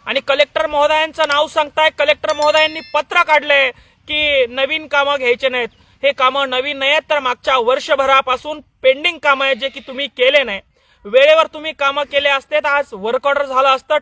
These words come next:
टीएस झालं असतं, इस्टिमेट झालं असतं, त्यामध्ये विहीर आहे, गाय गोठा आहे, बरेचसे कामं आहेत. आणि आज अधिकारी सांगतायत की कलेक्टर साहेबांनी पत्र काढलंय.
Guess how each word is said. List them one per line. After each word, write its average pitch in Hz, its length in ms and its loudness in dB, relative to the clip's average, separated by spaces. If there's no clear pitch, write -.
टीएस 254 240 -2
झालं 269 220 -2
असतं, 269 280 -2
इस्टिमेट 277 580 -4
झालं 247 200 0
असतं, 208 380 -2
त्यामध्ये 247 400 0
विहीर 254 320 -4
आहे, 277 240 2
गाय 247 220 2
गोठा 233 300 -2
आहे, 277 180 2
बरेचसे 247 480 -2
कामं 214 300 -6
आहेत. 202 100 -4
आणि 214 120 -4
आज 262 300 2
अधिकारी 254 400 -4
सांगतायत 247 460 -8
की 294 80 -16
कलेक्टर 233 440 -8
साहेबांनी 226 520 -6
पत्र 208 320 -10
काढलंय. 160 320 -12